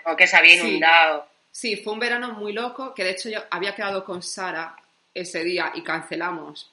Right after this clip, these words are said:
Speaker 1: por, de la que estaba cayendo, porque claro, el plan era ir con las bicis.
Speaker 2: Eso para Sara, desde aquí.
Speaker 1: Y sí, a ver si también hablo con ella.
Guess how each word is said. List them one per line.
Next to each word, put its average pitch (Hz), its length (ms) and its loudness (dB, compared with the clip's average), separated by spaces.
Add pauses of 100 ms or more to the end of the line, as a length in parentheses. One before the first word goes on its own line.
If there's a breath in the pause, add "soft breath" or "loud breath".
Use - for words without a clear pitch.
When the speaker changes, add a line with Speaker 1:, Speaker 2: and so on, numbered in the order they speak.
Speaker 1:
por, 156 180 -14
de 165 140 -6
la 156 160 -4
que 143 60 -14
estaba 156 340 -10
cayendo, 240 440 -6
porque 147 200 -12
claro, 151 160 -8
el 147 60 -14
plan 143 160 -10
era 156 120 -10
ir 156 80 -10
con 156 140 -12
las 160 160 -10
bicis. 262 500 -6
Speaker 2:
Eso 185 140 0
para 156 260 4
Sara, 147 500 2 (240)
desde 156 240 0
aquí. 143 300 0 (1000)
Speaker 1:
Y 165 260 -4
sí, 185 200 -6
a 180 60 -6
ver 156 160 -10
si 190 100 -10
también 170 280 -8
hablo 190 220 -6
con 196 180 -10
ella. 226 340 -10